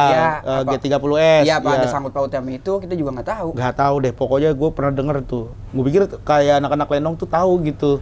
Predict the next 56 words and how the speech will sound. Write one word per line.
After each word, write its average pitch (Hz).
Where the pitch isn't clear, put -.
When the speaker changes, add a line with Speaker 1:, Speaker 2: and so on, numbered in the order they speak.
Speaker 1:
Nah, 143
itu 151
balik 170
lagi. 214
Mungkin 196
kalau 220
yang 180
lenong-lenongnya 165
Sanggar 160
mah 254
pada 143
tahu 240
kali 247
ceritanya, 262
kan 294
semua 285
Speaker 2:
Eh. 294
Speaker 1:
bukan. 202
Speaker 2:
Lah 180
berarti 185
lu 339
latihan 254
kayak, 247
lu 233
kan 294
terkenalnya 214
diksi, 175
ekspresif 170
gitu 151
Speaker 1:
Iya. 151
Speaker 2:
kan, 170
spontanitasnya 165
di, 143
Speaker 1:
Iya. 143
Speaker 2:
di 147
komedi 156
ya. 147
Speaker 1:
Ah. 151
Speaker 2:
Kalau 143
gue 143
lihat 202
ya, 165
kalau 156
gue 147
nilai 143
lu 190
ya, 180
lu 233
belajar 311
di 311
mana 175
terus? 120
Speaker 1:
Kalau 196
saya 202
nih, 240
Bang, 220